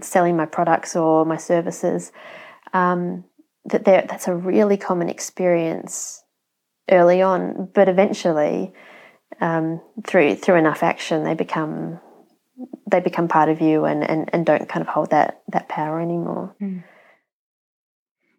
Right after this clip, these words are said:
Speaker 2: So how are you going with, is
Speaker 1: Being a
Speaker 2: it
Speaker 1: mum?
Speaker 2: Ella?
Speaker 1: Yeah.
Speaker 2: Ella?
Speaker 1: Yeah, well, I, I definitely feel like a mum. I definitely don't feel like I'm, what, I know what I'm doing much of the time, but, um, I, I guess I've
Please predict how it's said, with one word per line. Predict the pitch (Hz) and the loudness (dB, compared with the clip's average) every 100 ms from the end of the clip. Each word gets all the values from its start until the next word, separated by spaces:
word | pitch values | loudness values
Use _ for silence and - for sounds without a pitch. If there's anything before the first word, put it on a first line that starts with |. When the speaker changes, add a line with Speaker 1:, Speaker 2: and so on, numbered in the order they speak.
| _ | _
Speaker 2:
So | - | -2
how | 202 202 | 0 2
are | 208 | 0
you | 214 | -2
going | 185 180 185 175 _ _ _ _ | -4 -4 -4 -8 _ _ _ _
with, | - 185 | -2 -2
is | - - - 190 208 | -4 -16 -4 0 2
Speaker 1:
Being | |
a | |
Speaker 2:
it | 180 | 0
Speaker 1:
mum? | 185 180 | 0 2
Speaker 2:
Ella? | 180 185 247 294 - - | 4 4 2 0 -4 -2
Speaker 1:
Yeah. | 240 285 214 | 0 2 2
Speaker 2:
Ella? | 175 208 - - - _ _ - | 0 -2 -8 -18 -20 _ _ 0
Speaker 1:
Yeah, | 247 311 | 2 4
well, | 196 | 4
I, | 190 180 | 4 4
I | 190 196 | 2 0
definitely | 214 277 226 | 0 -2 -6
feel | 196 | -4
like | 160 - | -6 -6
a | |
mum. | 160 175 | -6 -2
I | |
definitely | 190 196 269 233 | -2 0 0 2
don't | 190 - | 0 2
feel | 180 | 0
like | 170 | 0
I'm, | 170 | -2
what, | - 190 - - _ _ - | -4 -6 -8 -20 _ _ 0
I | 185 | 2
know | 175 | 2
what | 165 | 2
I'm | 170 | 2
doing | 185 233 180 | 4 4 2
much | 156 - | -2 -6
of | 190 | -8
the | |
time, | 170 156 101 180 | -6 -4 -4 -2
but, | 175 160 165 | 0 2 2
um, | 160 156 - 170 _ - _ _ - - - | 0 -2 -8 -12 _ -20 _ _ -14 -12 -2
I, | 185 185 | 0 2
I | |
guess | 180 170 | 2 2
I've | 170 165 - | 2 0 -4